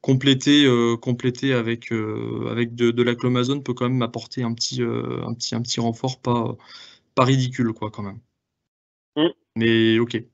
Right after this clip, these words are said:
Speaker 1: on pourra, j'imagine que c'est Vincent qui pose la, la question, on pourra, on pourra en rediscuter.
Speaker 2: Ok. Euh, je te propose une dernière question, Arnaud, puis après on va laisser la,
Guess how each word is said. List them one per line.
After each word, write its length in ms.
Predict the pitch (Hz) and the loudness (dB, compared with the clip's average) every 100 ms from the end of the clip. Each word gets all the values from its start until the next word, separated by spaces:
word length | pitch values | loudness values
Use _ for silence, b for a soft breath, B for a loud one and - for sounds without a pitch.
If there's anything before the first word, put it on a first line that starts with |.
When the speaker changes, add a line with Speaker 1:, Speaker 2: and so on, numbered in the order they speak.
| _ | _
Speaker 1:
on 80 | 120 | -6
pourra, 440 | 117 120 127 127 | 2 6 6 6
j'imagine 420 | 123 127 131 135 135 | 4 2 0 0 -2
que 100 | 135 | -2
c'est 160 | 143 | 0
Vincent 320 | 131 127 143 | 0 -2 -4
qui 140 | 135 - | -6 -8
pose 240 | 135 127 | -6 -2
la, 100 | 123 | -2
la 140 | 120 123 | -2 -2
question, 320 | 123 - 135 | -6 -4 -6
on 60 | |
pourra, 280 | 131 117 113 | -6 -6 -4
on 100 | 113 | -6
pourra 220 | 113 117 | -6 -4
en 40 | 113 | -2
rediscuter. 580 | 110 110 - 117 123 127 _ _ _ _ _ _ _ _ _ _ _ _ _ _ _ _ - | -4 -4 -4 -6 -6 -12 _ _ _ _ _ _ _ _ _ _ _ _ _ _ _ _ -10
Speaker 2:
Ok. 120 | 117 _ _ _ B B B B B B B - | -10 _ _ _ B B B B B B B 2
Euh, 680 | 120 120 123 123 127 123 120 - | 6 8 8 8 8 6 4 0
je 40 | |
te 80 | 143 | -4
propose 360 | - 143 156 147 | -2 0 2 2
une 100 | 151 | 2
dernière 280 | 147 156 - | 4 2 0
question, 300 | 160 - 185 | -4 2 4
Arnaud, 260 | 170 185 | 6 4
puis 120 | 180 | 2
après 160 | 156 147 | -4 -2
on 40 | |
va 60 | 135 | 0
laisser 240 | 131 - | -2 0
la, 540 | 131 127 123 123 123 | 2 4 4 4 2